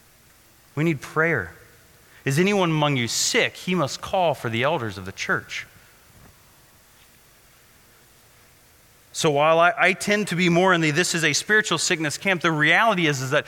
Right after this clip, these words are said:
it's not that clean a break, because in our sin-stained world, our spiritual sickness and our physical sickness often are like this, right?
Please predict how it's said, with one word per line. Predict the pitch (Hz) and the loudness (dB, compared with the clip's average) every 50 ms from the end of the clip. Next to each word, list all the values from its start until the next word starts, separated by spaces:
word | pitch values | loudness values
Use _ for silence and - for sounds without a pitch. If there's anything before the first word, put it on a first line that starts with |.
| - - - | -6 -8 -6
it's | 151 147 - | -6 -4 0
not | 185 190 196 208 - | 2 2 2 4 2
that | 202 185 160 - | 0 -2 -2 -4
clean | - - 190 180 156 | -6 -4 -2 -2 -2
a | 120 | 0
break, | 117 147 160 147 120 | 0 2 0 0 0
because | 143 131 170 165 151 | -2 -4 -2 0 0
in | 180 202 226 | 2 2 4
our | 220 190 165 | 4 2 2
sin-stained | - - - - 247 254 247 233 - - - - 226 220 214 202 180 151 139 | 0 -2 0 0 2 2 2 0 0 -2 0 0 0 2 2 2 0 0 0
world, | 160 185 208 208 185 160 151 147 - - - - - - | 2 4 4 6 6 4 2 0 -2 -6 -14 -12 -2 2
our | 185 170 | 2 2
spiritual | 151 - - - 208 220 233 226 - 226 190 | 2 0 -2 0 2 4 4 4 2 -2 -4
sickness | - - - - 202 - 196 190 160 - | -2 -2 -2 -2 -2 0 -2 -4 -2 0
and | 185 | 0
our | 160 143 | 0 0
physical | - - - - 208 196 196 180 170 147 | -2 -4 -8 -6 -4 -4 -2 -2 -2 -4
sickness | - - - - 175 - - 156 139 131 - - - - | -4 -4 -2 -4 -4 -4 -2 -6 -6 -6 -8 -12 -8 -2
often | 147 165 170 170 - - 165 139 123 120 107 - - - - - | 2 2 2 2 0 -2 -2 0 0 -2 -6 -8 -14 -20 -14 -6
are | - 131 | -4 0
like | 127 113 113 104 | 0 0 -2 -2
this, | 120 131 110 - - - | -2 -4 -2 -4 -2 -2
right? | 110 104 117 139 | -2 -2 -2 -2